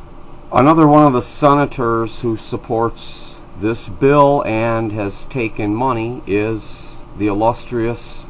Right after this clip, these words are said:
Arlen Specter. Fifty-seven thousand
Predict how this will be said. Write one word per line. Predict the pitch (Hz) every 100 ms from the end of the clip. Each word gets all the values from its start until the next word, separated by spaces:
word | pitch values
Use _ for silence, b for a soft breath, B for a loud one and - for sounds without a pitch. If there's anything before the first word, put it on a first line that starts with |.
| - -
Arlen | 90 104 113 127
Specter. | - - 156 156 - 92 92 - - - B B B B B B B - -
Fifty-seven | 120 - 139 - 139 131 127 -
thousand | 117 123 127 120 131 127 127